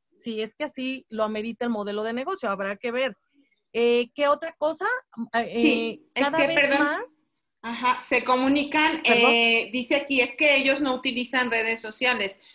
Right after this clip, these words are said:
Speaker 2: ¿Cómo pueden comunicarse
Speaker 1: Ah,
Speaker 2: con las personas?
Speaker 1: ya. Bueno, eh, eh, aquí habrá que hacer, eh, un, un, u-, grupos, esos grupos,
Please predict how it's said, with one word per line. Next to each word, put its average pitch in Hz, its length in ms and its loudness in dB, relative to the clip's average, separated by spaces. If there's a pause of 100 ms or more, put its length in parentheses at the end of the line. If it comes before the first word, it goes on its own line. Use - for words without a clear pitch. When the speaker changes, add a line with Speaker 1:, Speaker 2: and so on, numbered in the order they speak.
(120)
Speaker 2:
¿Cómo 254 340 2
pueden 254 360 2
comunicarse 214 760 -2
Speaker 1:
Ah, 214 120 0
Speaker 2:
con 202 140 -6
las 190 180 -6
personas? 185 400 -6
Speaker 1:
ya. 196 220 0 (1600)
Bueno, 233 640 2
eh, 233 200 2
eh, 233 180 0
aquí 254 380 0
habrá 277 400 4
que 302 120 -4
hacer, 294 600 -2 (300)
eh, 226 340 -2
un, 247 300 0
un, 262 600 -2 (460)
u-, 226 140 -10
grupos, 311 680 2 (120)
esos 254 360 -2
grupos, 285 640 0